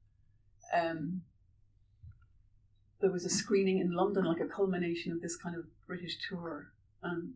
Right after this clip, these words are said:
the three of us got together and watched it, and we hadn't seen it. We haven't been together. Like, we used to go to festivals together with it,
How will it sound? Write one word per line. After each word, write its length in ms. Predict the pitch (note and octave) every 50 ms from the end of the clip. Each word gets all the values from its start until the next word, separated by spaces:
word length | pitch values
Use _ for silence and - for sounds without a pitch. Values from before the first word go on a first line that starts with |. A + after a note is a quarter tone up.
| - -
the 80 | -
three 240 | - - - G3+ F#3+ F3+
of 60 | E3
us 120 | E3+ - -
got 180 | F#3 D3+ -
together 500 | - F#3+ E3 F3+ E3+ E3+ - - - - - _ _ - - - - _ - D#3+ -
and 140 | E3+ F3 E3+
watched 380 | E3+ E3+ F3 F3 - - - -
it, 120 | - -
and 80 | - E3+
we 120 | F3 F3 F#3
hadn't 360 | G3 F3+ F3 F3 E3+ E3+ - - - - - - - - _ _ _ - - - - -
seen 340 | - - - - - - - -
it. 180 | - - - - - - - - - -
We 60 | -
haven't 200 | A3+ - C#4+ A#3+
been 180 | A#3 A#3+ A#3 A3+
together. 420 | A#3 A3 A3 G#3+ G#3 G3 - - -
Like, 180 | A3 A3+ A3+ A3+
we 100 | A#3+ A#3
used 180 | C4+ C#4+ -
to 60 | C#4+
go 120 | C4 B3 B3
to 100 | A#3 A3
festivals 580 | - - C4 D4 C#4+ - - - F#3 - -
together 340 | - - - - D4 - -
with 160 | - D3 -
it, 160 | - - -